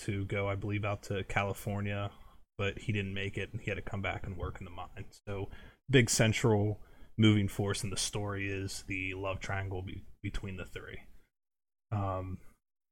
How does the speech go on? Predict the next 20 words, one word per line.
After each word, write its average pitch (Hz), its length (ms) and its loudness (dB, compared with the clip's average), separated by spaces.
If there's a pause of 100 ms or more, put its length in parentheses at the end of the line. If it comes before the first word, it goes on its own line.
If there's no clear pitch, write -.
(260)
so 147 220 8
then 117 320 6
this 123 180 8
is 117 80 6
where, 110 240 4
like, 98 300 -4 (720)
the, 107 260 2
the 113 100 2
killings 110 360 6
start 110 260 0
going 104 260 4
down. 98 460 -2 (100)
Uh, 101 200 -2
the 101 100 -2
mayor 110 380 2
and 107 120 0
the 101 300 -4
town's 110 320 2
police 104 340 0
chief, - 520 -4